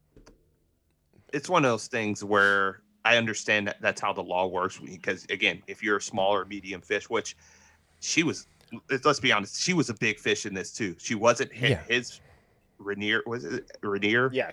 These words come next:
Speaker 2: Keith
Speaker 1: Big
Speaker 2: Rainier.
Speaker 1: fish maybe, but she, again, she wasn't a small fish. S-, so I understand how the law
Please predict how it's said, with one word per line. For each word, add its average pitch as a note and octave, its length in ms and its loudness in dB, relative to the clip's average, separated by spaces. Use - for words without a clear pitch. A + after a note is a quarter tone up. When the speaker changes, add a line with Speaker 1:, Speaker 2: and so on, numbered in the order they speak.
Speaker 2:
Keith G#2+ 240 -6
Speaker 1:
Big F2+ 80 -10
Speaker 2:
Rainier. F2+ 280 -4
Speaker 1:
fish C3+ 180 2
maybe, C3+ 440 0
but A#2+ 180 0
she, E3+ 280 -4
again, A#2 300 -2
she D3 140 -4
wasn't E3 300 2
a C3 40 0
small B2 320 2
fish. - 440 -10
S-, - 160 -16
so - 180 4
I B2 120 8
understand C3 640 0
how A2+ 140 2
the G#2+ 100 -4
law G2+ 420 4